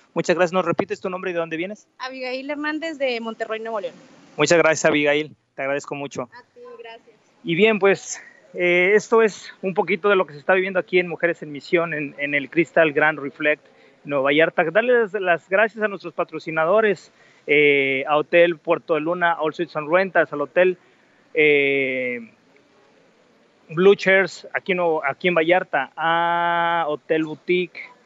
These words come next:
Speaker 1: eh, Beach Rock allá en Punta Cana, también a Agua Alcalina Bonview y a nuestros amigos de Fundación Tiempo de Dar, esta fundación que es todo un referente y que hacen la diferencia aquí en Puerto Vallarta y Bahía de Banderas. Eh, estén pendientes, ya estamos con los podcasts arriba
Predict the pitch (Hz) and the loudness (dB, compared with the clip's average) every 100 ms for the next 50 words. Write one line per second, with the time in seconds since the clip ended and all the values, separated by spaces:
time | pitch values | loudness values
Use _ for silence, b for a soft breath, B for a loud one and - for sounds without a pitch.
0 | _ 139 135 123 151 - 151 147 139 143 | _ -8 -8 -8 -8 0 2 4 2 0
1 | 135 135 131 156 156 143 147 147 165 185 | -4 -4 0 2 2 0 -4 -4 -4 -2
2 | 180 180 - - 185 180 165 160 175 165 | 0 0 -4 -4 2 2 2 -2 0 -2
3 | 151 156 220 262 b b b _ 190 220 | -2 2 2 2 b b b _ 0 2
4 | 240 247 254 254 - - _ _ _ _ | 2 2 2 0 -4 -10 _ _ _ _
5 | _ _ - 190 196 196 196 185 190 214 | _ _ -2 2 2 2 0 0 0 2
6 | 220 190 - 190 185 202 202 202 196 196 | 2 0 -4 -2 0 0 -2 -2 0 2
7 | 190 208 202 190 196 175 - 202 190 - | 4 4 0 -6 -6 -6 -2 -2 -2 -2
8 | 190 - 202 190 185 175 - 160 170 170 | -2 -2 -2 -2 -2 -4 -2 0 -2 -2
9 | - 170 151 - 147 151 131 123 139 135 | -2 0 0 0 0 0 -4 -2 -4 -4
10 | 135 131 - 143 127 135 131 - 139 - | -2 -4 -4 -6 -6 -10 -12 -2 -2 0
11 | 135 135 143 - 139 135 135 135 131 135 | 0 4 2 2 2 4 4 4 2 2
12 | 131 - B B B - 147 147 156 156 | 2 -2 B B B -2 0 0 0 2
13 | 151 151 151 160 - 202 202 185 202 196 | 4 4 2 0 -2 0 0 0 0 0
14 | 202 190 - 190 202 180 - - 175 170 | 0 0 0 0 -2 -8 -10 -2 0 0
15 | - 196 196 185 180 - 160 170 190 185 | -2 -4 -2 0 0 0 -4 -4 -2 0
16 | 185 190 | 2 0